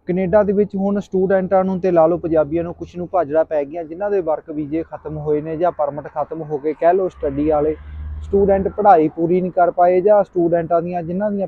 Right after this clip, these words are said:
ਪੀ ਆਰ ਲਾਈਆਂ ਸੀ ਉਹਨਾਂ ਦੀ ਰਿਫਿਊਜ਼ਲ ਆ ਗਈ, ਪੀ ਆਰ ਦਿੱਤੀਆਂ ਨਹੀਂ, ਉਹਨਾਂ ਦੀਆਂ ਰਿਜੈਕਟ ਹੋ ਗਈਆਂ ਕਿਉਂਕਿ ਤਿੰਨ ਸਾਲ ਦਾ ਵਰਕ ਪਰਮਿਟ ਮਿਲਦਾ। ਤਿੰਨ ਸਾਲ ਦੇ ਵਰਕ ਪਰਮਿਟ ਤੋਂ ਬਾਅਦ ਉਹਨਾਂ ਨੂੰ ਪੀ ਆਰ ਨਹੀਂ ਮਿਲੀ। ਪੀ ਆਰ ਹੁਣ ਜਦੋਂ ਵਰਕ ਪਰਮਿਟ ਹੀ ਖਤਮ ਹੋ ਗਿਆ ਤਾਂ ਉਹ ਅਨਲੀਗਲ ਹੋ ਗਏ। ਇਹ ਕਹਿ ਲਓ ਵੀ ਉਹ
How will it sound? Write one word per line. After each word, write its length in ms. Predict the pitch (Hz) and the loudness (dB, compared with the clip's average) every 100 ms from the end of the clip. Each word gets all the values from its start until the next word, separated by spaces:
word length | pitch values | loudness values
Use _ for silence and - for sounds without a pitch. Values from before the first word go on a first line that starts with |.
| - | -6
ਪੀ 140 | 156 | -2
ਆਰ 200 | 151 156 | 2 2
ਲਾਈਆਂ 320 | 160 160 165 | 0 -2 -6
ਸੀ 140 | 165 185 | -10 -12
ਉਹਨਾਂ 160 | 185 | -8
ਦੀ 100 | 208 | -4
ਰਿਫਿਊਜ਼ਲ 460 | 175 - 151 185 214 | -4 -2 -4 0 2
ਆ 140 | 156 | 2
ਗਈ, 200 | 131 135 139 _ _ _ - | 0 -8 -14 _ _ _ 0
ਪੀ 140 | 220 | 6
ਆਰ 220 | 214 208 | 6 6
ਦਿੱਤੀਆਂ 420 | 190 170 - 190 196 | 4 0 -2 -2 -2
ਨਹੀਂ, 100 | 208 | -2
ਉਹਨਾਂ 180 | 214 | -2
ਦੀਆਂ 180 | 208 190 | 0 0
ਰਿਜੈਕਟ 360 | 165 156 156 196 | 2 0 0 -4
ਹੋ 180 | 175 156 | -2 -2
ਗਈਆਂ 240 | 160 180 | -2 -4
ਕਿਉਂਕਿ 240 | 175 196 | -4 -6
ਤਿੰਨ 220 | 202 180 170 | -6 -6 -2
ਸਾਲ 220 | 170 165 | -2 0
ਦਾ 80 | 170 | 0
ਵਰਕ 240 | 147 147 | 0 0
ਪਰਮਿਟ 280 | 165 156 165 | -4 -4 -6
ਮਿਲਦਾ। 300 | 175 151 160 - _ _ _ - | -8 -8 -8 -12 _ _ _ -4
ਤਿੰਨ 120 | 185 | -2
ਸਾਲ 260 | 185 180 185 | 4 4 6
ਦੇ 80 | |
ਵਰਕ 200 | 185 160 160 | 4 4 2
ਪਰਮਿਟ 280 | 180 180 190 | 0 0 -2
ਤੋਂ 100 | 185 | 2
ਬਾਅਦ 240 | 180 208 | 2 2
ਉਹਨਾਂ 220 | 196 202 | -2 -4
ਨੂੰ 240 | 208 196 - _ _ _ _ _ _ _ _ _ | -4 -6 -10 _ _ _ _ _ _ _ _ _
ਪੀ 120 | 170 170 | 2 6
ਆਰ 200 | 175 170 | 6 4
ਨਹੀਂ 140 | 180 | 0
ਮਿਲੀ। 300 | 180 180 185 | 0 0 0
ਪੀ 200 | 180 175 | -2 2
ਆਰ 140 | 180 180 | 4 2
ਹੁਣ 320 | 180 151 170 | -2 -2 0
ਜਦੋਂ 160 | 170 170 | 2 4
ਵਰਕ 200 | 160 156 | 2 2
ਪਰਮਿਟ 280 | 170 156 156 | -2 0 -2
ਹੀ 60 | 185 | -2
ਖਤਮ 280 | 180 175 180 | -2 -2 -4
ਹੋ 120 | 175 | -2
ਗਿਆ 180 | 170 180 | -2 0
ਤਾਂ 200 | 185 180 | 2 2
ਉਹ 260 | 185 175 | 2 0
ਅਨਲੀਗਲ 340 | 165 180 185 202 | 0 -2 -2 -2
ਹੋ 160 | 160 | -4
ਗਏ। 140 | 139 156 | -4 -4
ਇਹ 220 | - 185 | -4 -4
ਕਹਿ 140 | 170 | -2
ਲਓ 120 | 175 | -2
ਵੀ 140 | 190 196 | -2 -2
ਉਹ 380 | 180 175 175 | -2 -2 -4